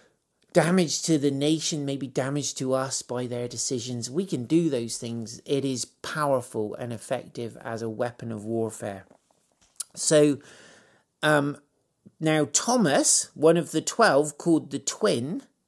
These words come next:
then remember we said that there was some, there's still some kind of idea,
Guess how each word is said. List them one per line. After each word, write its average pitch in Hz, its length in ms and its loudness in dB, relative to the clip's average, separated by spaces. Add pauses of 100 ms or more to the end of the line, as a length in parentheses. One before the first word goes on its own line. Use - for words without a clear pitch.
(140)
then 143 180 -2
remember 151 460 -2
we 139 180 -2
said 139 360 -2 (100)
that 139 240 4
there 143 160 6
was 131 200 -2
some, 139 540 2
there's 139 240 0
still 143 380 2
some 139 280 0
kind 139 440 -2
of 127 180 -10 (760)
idea, 135 840 2